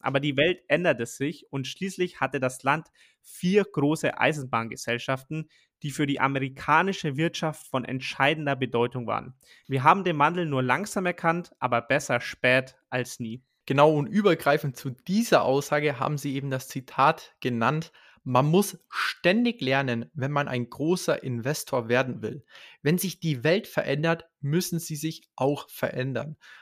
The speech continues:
Speaker 2: Und das Zitat ist einerseits auch natürlich voll auf die Investorensicht ausgelegt, aber auch ein bisschen auf die persönliche,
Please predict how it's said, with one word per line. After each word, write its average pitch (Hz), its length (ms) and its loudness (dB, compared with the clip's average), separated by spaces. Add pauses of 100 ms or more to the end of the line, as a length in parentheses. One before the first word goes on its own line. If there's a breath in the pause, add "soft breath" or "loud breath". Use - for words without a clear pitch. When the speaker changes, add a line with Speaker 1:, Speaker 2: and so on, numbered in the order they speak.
(160 loud breath)
Speaker 2:
Und 135 380 4
das 147 140 0
Zitat 165 580 2
ist - 300 -4
einerseits 180 420 2
auch 202 240 2
natürlich 170 400 0
voll 165 240 0
auf 156 160 0
die 143 120 -8
Investorensicht 143 800 -2
ausgelegt, 160 540 -4
aber 180 220 4
auch 156 160 2
ein 147 100 -4
bisschen 180 260 -4
auf 147 140 -4
die 131 100 -6
persönliche, 175 680 -2